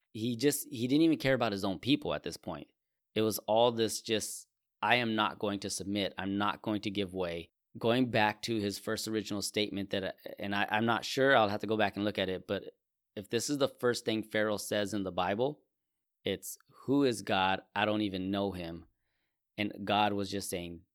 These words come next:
"This is me. This is me. This is me.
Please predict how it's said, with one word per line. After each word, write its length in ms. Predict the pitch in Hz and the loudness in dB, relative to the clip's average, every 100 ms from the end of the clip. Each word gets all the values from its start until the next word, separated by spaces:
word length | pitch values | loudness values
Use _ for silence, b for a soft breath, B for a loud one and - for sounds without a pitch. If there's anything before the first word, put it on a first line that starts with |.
| - | -10
"This 200 | 87 87 | -8 -8
is 120 | 82 | -8
me. 240 | 78 73 _ _ _ _ _ _ _ | -10 -12 _ _ _ _ _ _ _
This 220 | 98 101 | -4 -4
is 140 | 92 87 | -4 -8
me. 260 | 82 80 - _ _ _ _ - | -8 -10 -16 _ _ _ _ -6
This 240 | 104 92 | -6 -4
is 120 | 87 | -8
me. 280 | 87 85 - | -8 -10 -12